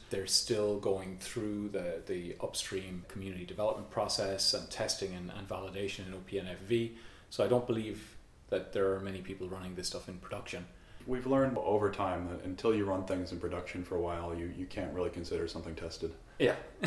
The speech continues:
Speaker 1: <laughs> Yeah.
Speaker 2: So the, the patches that you're talking about that are going through the system, you, you're talking about patches that are in OpenStack or in O P N F V?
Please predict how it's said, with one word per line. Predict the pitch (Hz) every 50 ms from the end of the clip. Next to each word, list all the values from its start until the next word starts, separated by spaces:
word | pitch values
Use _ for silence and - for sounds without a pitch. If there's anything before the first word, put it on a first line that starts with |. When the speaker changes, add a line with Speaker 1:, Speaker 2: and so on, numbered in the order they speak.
| - - - 160
Speaker 1:
<laughs> | 131 - - 139 - - - - - - - - - - - - - -
Yeah. | - 120 107 104 104 117
Speaker 2:
So | 123 - - 131 120 113
the, | 113 110 104
the | 101 113
patches | - 147 151 151 147 147 131 -
that | 104
you're | - 104
talking | 98 107 101 101 - 98
about | 90 90 90 90 90
that | 90 87
are | 90
going | 87 95 92 92
through | 92 - 98 87
the | 87 85
system, | - - 98 - - 90 90 90
you, | -
you're | - 98 98
talking | 104 98 95 98 92
about | 92 90 90 -
patches | - 92 90 - - 90 85 85 - -
that | - 87 87
are | 82 85 82 82
in | 82 82 82
OpenStack | 82 - - - 92 90 - - 92 85 82 87 90 - -
or | 87 85
in | 87
O | 87
P | 85 - 98 92
N | 85 90
F | 90 90 -
V? | 98 107 117